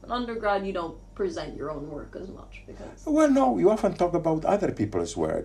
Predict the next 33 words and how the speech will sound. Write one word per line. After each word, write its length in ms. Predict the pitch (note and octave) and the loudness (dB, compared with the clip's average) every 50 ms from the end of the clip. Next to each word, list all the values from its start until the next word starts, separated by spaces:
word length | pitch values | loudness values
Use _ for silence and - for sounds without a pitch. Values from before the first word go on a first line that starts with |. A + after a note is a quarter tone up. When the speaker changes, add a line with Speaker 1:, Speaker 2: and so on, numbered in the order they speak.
| - G#2+ | -4 2
Speaker 2:
They 120 | A#2+ B2 B2 | 4 6 6
Speaker 1:
Yeah. 140 | A#2+ B2 A#2 | 6 6 4
Speaker 2:
report 320 | - D3 D3 D3+ D3+ - | 6 6 6 6 6 4
on 100 | C3 A#2+ | 0 2
other, 380 | A#2+ B2 A#2+ A2+ A2+ A2 - - | 2 0 2 2 2 2 2 0
other 300 | - G2+ G#2 A2 G#2 G#2 | 0 0 0 0 -2 -2
results 540 | G2+ A2+ G#2 G#2+ A2 G2+ G2 G#2 G#2+ G#2+ - | -2 -2 -2 0 2 2 2 0 -2 -6 -6
and 140 | A#2 G#2+ G#2 | -6 -6 -6
so 220 | - - B2 B2 | -6 -6 -4 -2
on. 300 | B2 A2 F2+ - - - | -2 -2 -2 -2 -6 -10
So 180 | - - A#2+ A2+ | -8 -4 -2 -2
it 120 | A#2 - - | -2 0 -2
is, 180 | A#2 A2 - | -4 -2 -2
Speaker 1:
Okay. 100 | - - | -4 -4
Speaker 2:
it's, 160 | - - - - | -4 -6 -6 -4
it's, 340 | B2 B2+ B2+ - - - | -4 -4 -4 -4 -4 -2
uh, 260 | D3+ C3 B2+ B2+ B2 A#2 - - - - - - - - - - - - - - - - | -2 -2 -2 -2 -4 -8 -12 -14 -20 -20 -20 -20 -20 -20 -20 -20 -20 -20 -20 -20 -18 -14
uh, 480 | - - - G1+ - A2+ A#2+ A#2+ A#2 A2+ - | -12 -10 -8 -6 -4 -4 -2 -2 -4 -4 -4
yeah. 180 | - - G#2+ - G#2+ - - - - - - - - - - - - - - - - | -4 -4 -4 -6 -8 -14 -16 -20 -20 -20 -20 -20 -20 -20 -20 -20 -20 -20 -20 -12 -4
So, 160 | - - D#3 | 0 0 0
Speaker 1:
Interesting. 280 | D#3 - - - - G#3+ | 0 -2 -6 0 6 6
Speaker 2:
yeah, 80 | G3+ | 8
but 180 | F#3 G3 C#3+ C#3+ | 10 10 8 10
when 120 | D#3 D3+ D3+ | 10 6 6
I'm 100 | D3+ D3+ | 6 4
saying 320 | D3+ - F#3 F3+ E3 D#3 - - | 4 4 4 4 4 2 -2 0
it 200 | D#3 C#3 C#3+ - | -2 0 0 2
is, 280 | E3 D#3+ C3+ A2+ G#2+ C3 | 2 2 2 2 0 0
you 100 | C3 B2 | 0 0
see, 480 | A#2+ - - D3 C#3 C#3 C#3 C3 B2 - - - | 0 0 2 4 6 6 6 4 2 -2 0 2
uh, 60 | B2 | 2
you 260 | A#2 - A2+ - D#3 | 2 2 0 -2 -2
see 420 | - - - - D3 C3 B2+ C3 | -2 -4 -2 0 2 2 2 2